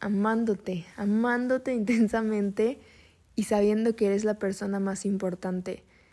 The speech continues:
sabiendo que no tienes por qué fallarte y que debes hacer las cosas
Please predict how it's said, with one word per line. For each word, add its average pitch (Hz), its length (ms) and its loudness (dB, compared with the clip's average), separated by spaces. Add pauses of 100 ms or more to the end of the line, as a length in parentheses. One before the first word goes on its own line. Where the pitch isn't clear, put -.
(140)
sabiendo 208 640 2
que 196 580 2 (280)
no 220 240 4
tienes 254 280 0
por 202 220 -2
qué 202 120 -2
fallarte 202 760 -2 (600)
y 214 100 -6
que 196 160 0
debes 226 260 2
hacer 202 280 -2
las 208 260 -2
cosas 214 720 -2